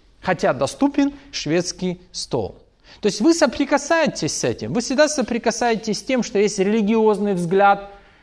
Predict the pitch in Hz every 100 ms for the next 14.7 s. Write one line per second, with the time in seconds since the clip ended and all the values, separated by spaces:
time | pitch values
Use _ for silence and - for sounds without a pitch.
0 | - 185 180 208 - 208 185 190 180 185
1 | 170 185 175 170 160 175 170 - - -
2 | - 214 285 220 320 294 170 143 131 139
3 | 117 92 - - - 170 220 185 - -
4 | 277 269 240 - 160 - 220 220 208 208
5 | 202 165 - 180 208 147 165 160 156 143
6 | - 95 - _ _ - 214 254 208 -
7 | 339 311 269 262 220 226 226 220 202 214
8 | 147 - - _ _ _ - - - 302
9 | 320 269 - 147 165 254 247 165 139 127
10 | - 117 135 170 143 143 - 175 269 -
11 | - 240 - 240 226 233 240 - - _
12 | _ _ _ _ _ _ - 220 247 254
13 | 208 196 175 - 170 156 147 101 98 -
14 | _ _ - - 330 240